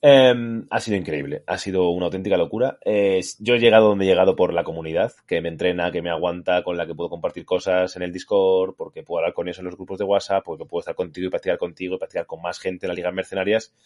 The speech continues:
Si estoy aquí es gracias a todos vosotros. Ha sido una temporada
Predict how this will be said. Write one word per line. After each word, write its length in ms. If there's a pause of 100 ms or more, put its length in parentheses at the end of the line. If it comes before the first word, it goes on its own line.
(180)
Si 140
estoy 160
aquí 180
es 60
gracias 200
a 60
todos 180
vosotros. 560
Ha 100
sido 160
una 40
temporada 600